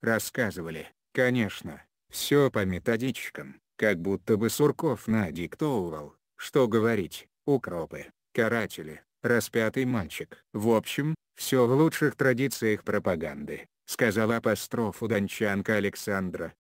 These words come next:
А на экране в это время транслировались субтитры заседания на украинском языке.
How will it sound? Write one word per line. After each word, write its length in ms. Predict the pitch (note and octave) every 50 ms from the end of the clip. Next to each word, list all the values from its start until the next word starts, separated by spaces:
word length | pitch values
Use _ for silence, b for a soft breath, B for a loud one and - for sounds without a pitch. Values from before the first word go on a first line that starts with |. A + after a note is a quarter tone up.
| _ _ -
А 160 | - G#2+ G#2+
на 180 | G#2+ A2 A2 G#2+
экране 400 | - - G#2 G#2 G2+ G#2 G#2+ F#2+
в 60 | F2
это 220 | F#2+ F#2 - F#2+
время 340 | F2 F2+ F#2+ F#2 F2 F#2 F2+
транслировались 840 | - A2+ A2 G#2 F#2+ - - G#2+ G#2 A2 A#2 A#2+ B2+ C3+ C#3+ C3+ -
субтитры 640 | - - - B2 A2 - - - B2 A2+ A2 G#2 G#2
заседания 680 | G2 A#2+ A2 - A2 G2+ F2+ G#2 G2+ G2 G2 G2+ G2+ G2+
на 180 | G2+ G#2 G#2
украинском 640 | G2+ - - F#2+ F2+ E2+ E2 E2 E2 - - B2+ A#2
языке. 500 | A2+ A2 G#2 F#2+ G#2 F#2 - E2+ D#2 D2